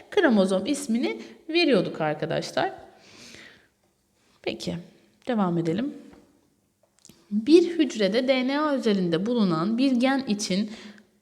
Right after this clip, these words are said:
kesin olarak söylenebilir diyor. Şimdi diyor ki bir hücredeki D N A'dan bahsediyor. Bakın sadece bizim herhangi bir hücremizdeki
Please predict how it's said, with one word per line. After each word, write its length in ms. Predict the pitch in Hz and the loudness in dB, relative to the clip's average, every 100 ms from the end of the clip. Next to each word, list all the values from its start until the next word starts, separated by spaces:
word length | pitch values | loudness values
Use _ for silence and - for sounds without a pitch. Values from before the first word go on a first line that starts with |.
| - | -2
kesin 240 | 359 - | -2 0
olarak 360 | 196 180 277 - | 0 0 -2 -4
söylenebilir 760 | - 208 185 247 208 170 160 | -4 -2 0 -2 0 0 -2
diyor. 140 | - - - - | -6 -10 -14 -18
Şimdi 440 | - - 311 330 285 | -10 -4 0 2 4
diyor 220 | 440 - | 4 4
ki 160 | 220 254 | 2 10
bir 180 | 392 | 10
hücredeki 800 | 415 - 277 233 226 208 202 196 | 10 6 4 4 4 4 0 0
D 260 | 190 185 170 | 2 4 2
N 160 | 165 | 0
A'dan 440 | 156 151 151 156 151 | -2 -4 -4 -4 -4
bahsediyor. 440 | 147 - 156 147 | -6 -6 -6 -6
Bakın 200 | - - | -6 -8
sadece 640 | 214 349 320 226 196 185 214 | 0 4 4 4 0 -2 -2
bizim 280 | 254 196 202 | 0 0 0
herhangi 480 | 285 285 220 175 | -2 0 0 -2
bir 80 | 196 | -4
hücremizdeki 1000 | 202 294 196 180 151 156 147 151 - - | 0 0 0 -2 -4 -6 -8 -6 -4 -4